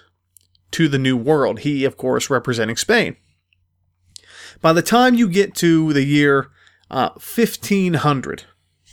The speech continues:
you're seeing numerous, numerous expeditions moving into the New World.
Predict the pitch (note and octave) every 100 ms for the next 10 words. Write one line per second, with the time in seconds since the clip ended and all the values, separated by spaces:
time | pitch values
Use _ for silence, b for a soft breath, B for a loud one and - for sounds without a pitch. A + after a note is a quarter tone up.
0 | _ _ _ b b b b b - D3+
1 | - D#3+ D#3 C#3+ D3 _ _ - C#3 D3+
2 | A3+ F#3+ G#2 - - C#3 E3 G#3 F3 D3
3 | - C#3+ D3 - C#3+ D3+ - C#3+ C3 C#3+
4 | C#3+ C3+ C3 B2 B2 B2 A#2+ B2 A#2+ A2+